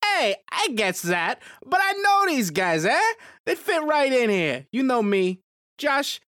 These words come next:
I've been one of your best customers since you opened this joint. I would not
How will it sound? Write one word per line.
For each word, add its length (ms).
I've 180
been 180
one 120
of 60
your 120
best 500
customers 640
since 260
you 100
opened 380
this 160
joint. 340
I 140
would 300
not 440